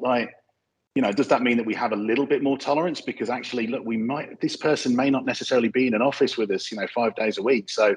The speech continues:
you know, can we put up with it a little bit on the basis that most of the time they're gonna be sat at home, um, doing the work? You know, can,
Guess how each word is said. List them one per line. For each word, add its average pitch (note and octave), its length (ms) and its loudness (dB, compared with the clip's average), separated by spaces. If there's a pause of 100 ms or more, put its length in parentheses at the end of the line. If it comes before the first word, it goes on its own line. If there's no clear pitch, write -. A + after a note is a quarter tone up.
(380)
you - 80 -10
know, F#2+ 140 0
can C3 280 0
we B2+ 120 6
put A2+ 200 2
up G#2+ 120 2
with G#2 140 0
it G2+ 200 0 (480)
a G2+ 80 -2
little A#2+ 420 2
bit F#2 420 -2
on G#2+ 120 0
the G#2 80 0
basis G#2+ 540 0
that G2+ 260 2
most A2+ 320 0
of - 60 -8
the A#2 80 -2
time G#2 260 -2
they're G2 80 -2
gonna G2 160 -2
be F#2+ 100 -2
sat - 280 -4
at F2+ 80 -4
home, G#2 420 0 (400)
um, G2 580 0 (160)
doing G#2 240 2
the F#2+ 80 0
work? G2+ 440 4
You - 120 -14
know, F#2+ 220 -10 (100)
can, A#2+ 360 -6